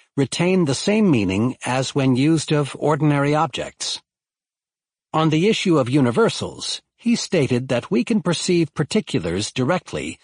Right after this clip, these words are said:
without the assistance of general concepts. He also claimed that knowledge can be acquired by the proper use of the senses, without the need for divine illumination.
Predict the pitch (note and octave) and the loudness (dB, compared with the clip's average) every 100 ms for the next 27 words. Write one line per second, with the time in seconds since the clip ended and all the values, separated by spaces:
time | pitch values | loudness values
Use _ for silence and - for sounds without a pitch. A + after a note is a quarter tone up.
0 | _ _ - C#3+ G3 - D3+ C#3 - E3+ | _ _ -4 -2 0 0 0 0 0 -2
1 | - A#2+ B2 C#3 A2 C#3+ C3 A#2 - D3+ | 0 -2 0 -2 -2 0 2 0 0 -2
2 | A#2 - - - - - _ _ _ _ | -2 -6 -12 -12 -12 -12 _ _ _ _
3 | _ _ _ _ _ _ G3 G3 A3 - | _ _ _ _ _ _ 2 4 4 2
4 | G3+ - B2+ F2+ A2 - B2+ - D#3+ G#3 | 0 0 0 0 -2 -2 -4 0 0 2
5 | C#3+ A#2 - - E3+ G3 F#3+ D#3+ - C3 | 0 -2 -4 -2 -2 0 0 0 0 -2
6 | F#2 G2 A#2+ - A#2+ B2+ A#2 - - - | 0 -2 -4 -6 -4 -2 -4 -6 -4 -2
7 | G#3 F3 A2+ B2 - B2 D3+ - G#3 C#3+ | -2 -2 0 -2 -2 -4 -4 -2 0 -2
8 | - - - - _ _ _ E3 F3 F3 | -6 -12 -12 -12 _ _ _ 0 0 0
9 | - C3+ D3 F#2 E2 - G#2+ F2 F#2+ B2 | 2 4 4 0 -4 -4 -2 -2 -2 0
10 | A#2 G#2+ G2+ - G#2+ A2 G2 F#2 E2+ - | 0 0 -2 -2 0 2 2 0 -2 -6
11 | - | -10